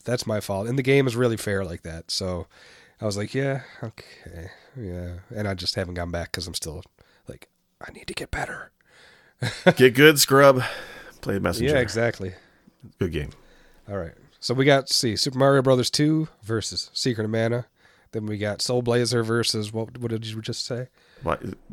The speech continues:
Speaker 2: Two thousand nineteen's Game of the Year, man. Double Dragon for the Sega Master System.
Speaker 1: Double Dragon. Sorry. Right. Okay. So we got Double Dragon, Sega Master System. You got Messenger. I'm gonna go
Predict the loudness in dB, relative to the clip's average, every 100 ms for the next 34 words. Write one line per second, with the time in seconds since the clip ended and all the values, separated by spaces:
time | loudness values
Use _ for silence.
0 | -16 -14 -12 0 4 4 4 0 0 -2
1 | -2 0 0 0 -2 -2 -2 0 0 0
2 | -2 -2 -2 -2 -4 -6 -6 -4 -2 -2
3 | -4 -6 -8 -10 -12 -14 -16 -16 -14 -16
4 | -14 -12 -10 -12 -14 -16 -14 -16 -16 -20
5 | -20 -18 -14 -8 -4 -4 -4 -4 -4 -2
6 | 0 2 2 2 2 0 0 0 0 -2
7 | -2 -4 -4 -6 -6 -10 -12 -20 -16 -2
8 | 2 2 4 0 0 -2 0 0 0 2
9 | 4 6 4